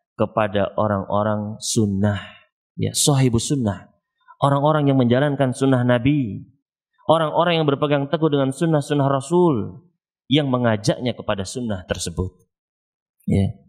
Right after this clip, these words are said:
Maka lihatlah teman-teman kita, teman-teman bergaul kita. Ketika teman-teman bergaul kita itu adalah orang-orang yang soleh, orang-orang yang baik agamanya, orang-orang yang dekat dengan sunnah,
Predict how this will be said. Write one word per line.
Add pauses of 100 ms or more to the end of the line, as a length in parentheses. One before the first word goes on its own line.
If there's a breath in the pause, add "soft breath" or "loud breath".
(540)
Maka
lihatlah (240)
teman-teman
kita, (400)
teman-teman
bergaul
kita. (400)
Ketika
teman-teman
bergaul
kita
itu
adalah
orang-orang
yang
soleh, (640)
orang-orang
yang
baik
agamanya, (400)
orang-orang
yang
dekat
dengan
sunnah,